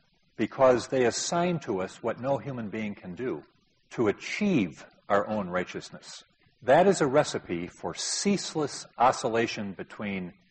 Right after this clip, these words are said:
pride and despair. Pride. "I'm making it. I've made it."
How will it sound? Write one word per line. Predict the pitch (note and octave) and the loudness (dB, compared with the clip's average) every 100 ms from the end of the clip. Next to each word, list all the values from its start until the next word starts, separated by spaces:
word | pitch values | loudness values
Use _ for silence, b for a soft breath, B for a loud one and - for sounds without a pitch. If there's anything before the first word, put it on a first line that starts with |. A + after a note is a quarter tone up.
| _ - | _ -12
pride | - A2+ A#2+ C3 C3 C3 _ _ _ | 0 4 4 2 -2 -8 _ _ _
and | G#2+ G2+ | -10 -8
despair. | F2+ - - G2+ D2+ C2+ - _ _ _ _ - | -8 -10 -8 -6 -6 -10 -14 _ _ _ _ -8
Pride. | - E3 C#3 D#2+ - _ | 0 2 2 -2 -8 _
"I'm | - F3+ | 4 8
making | A#3 C4 E3+ | 8 8 4
it. | G2 - _ _ | 0 -6 _ _
I've | F3+ G#3 | 6 8
made | B3 B3 | 10 10
it." | C#3 | 8